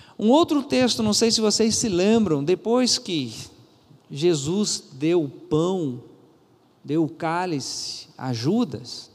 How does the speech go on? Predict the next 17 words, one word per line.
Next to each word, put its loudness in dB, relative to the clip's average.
isso -6
está -4
no -8
capítulo -6
vinte -2
e -2
dois, 0
nós -4
não -2
vamos -2
ler -2
agora, -2
versículo -4
três, -2
"Então 4
entrou 4
Satanás 0